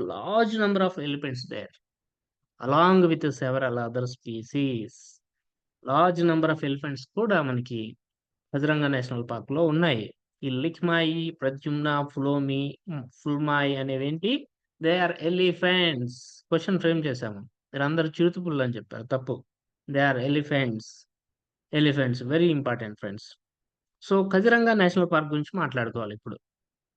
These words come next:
మీకు బయోడైవర్సిటీ అనే టాపిక్ ఉంది, కన్జర్వేషన్ ఎఫర్ట్స్ అనే పదాలు కూడా ఉన్నాయి. కన్జర్వేషన్ ఎఫర్ట్స్‌లో భాగంగా ఖచ్చితంగా ఒక నేషనల్ పార్క్ నుంచి మీకు క్వశ్చన్ వస్తుంది. కజిరంగా నేషనల్ పార్క్ అస్సాం రాష్ట్రంలో ఉందని అందరికీ తెలుసు, కానీ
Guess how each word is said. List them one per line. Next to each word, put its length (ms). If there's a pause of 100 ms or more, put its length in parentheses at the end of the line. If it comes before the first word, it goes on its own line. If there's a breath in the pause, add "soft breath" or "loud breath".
(720)
మీకు 200
బయోడైవర్సిటీ 760
అనే 180
టాపిక్ 420
ఉంది, 240 (160)
కన్జర్వేషన్ 580
ఎఫర్ట్స్ 320
అనే 120
పదాలు 340
కూడా 200
ఉన్నాయి. 300
కన్జర్వేషన్ 640
ఎఫర్ట్స్‌లో 380
భాగంగా 360
ఖచ్చితంగా 420
ఒక 140
నేషనల్ 340
పార్క్ 220
నుంచి 220
మీకు 120
క్వశ్చన్ 300
వస్తుంది. 360 (960)
కజిరంగా 400
నేషనల్ 420
పార్క్ 280
అస్సాం 420
రాష్ట్రంలో 440
ఉందని 280
అందరికీ 280
తెలుసు, 280 (100)
కానీ 160